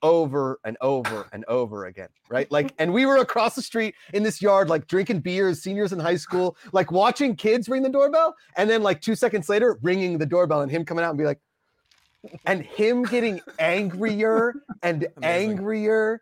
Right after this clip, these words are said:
Speaker 1: and angrier to the point where he was like, he, he would tell you then, like, "Barb, there's no kids out here. Fix the doorbell." Like, he was screaming at his wife. We, it was the greatest night of my life. It was so much fun. There was, like, four of us just watching him.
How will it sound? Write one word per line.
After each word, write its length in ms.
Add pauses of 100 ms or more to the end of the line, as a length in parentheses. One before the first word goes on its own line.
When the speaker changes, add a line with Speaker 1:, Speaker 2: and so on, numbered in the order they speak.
(140)
Speaker 1:
and 300
angrier 560
to 100
the 100
point 360
where 100
he 160
was 160
like, 280
he, 160
he 180
would 100
tell 220
you 80
then, 100
like, 180 (280)
"Barb, 380 (360)
there's 180
no 260 (100)
kids 340
out 200
here. 340 (220)
Fix 400
the 100
doorbell." 480
Like, 160
he 120
was 160
screaming 680
at 80
his 180
wife. 340 (880)
We, 240
it 120
was 180
the 100
greatest 340
night 140
of 60
my 80
life. 240
It 80
was 180
so 200
much 240
fun. 220
There 100
was, 100
like, 220
four 200
of 60
us 140
just 160
watching 340
him. 180